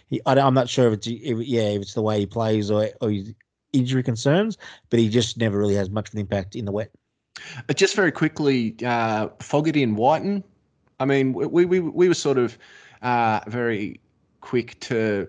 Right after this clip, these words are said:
Speaker 2: put the blowtorch on the Sharks halves pairings.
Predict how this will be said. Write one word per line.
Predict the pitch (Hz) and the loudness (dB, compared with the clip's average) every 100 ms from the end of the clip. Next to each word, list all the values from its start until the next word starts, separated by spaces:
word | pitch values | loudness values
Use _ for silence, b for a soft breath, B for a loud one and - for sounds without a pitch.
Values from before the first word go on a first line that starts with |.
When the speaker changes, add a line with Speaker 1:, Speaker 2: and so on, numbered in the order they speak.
| - | -6
Speaker 2:
put | - - | -8 -6
the | 98 | -4
blowtorch | 110 110 110 113 107 101 - | 0 0 -2 -2 -2 -2 -6
on | 104 101 101 | -6 -4 -4
the | 98 95 98 | -4 -2 -4
Sharks | - - 110 113 - | -2 0 0 0 -4
halves | - 104 98 - | -2 -2 -2 -6
pairings. | 101 95 104 165 220 | -6 -4 -4 -4 -8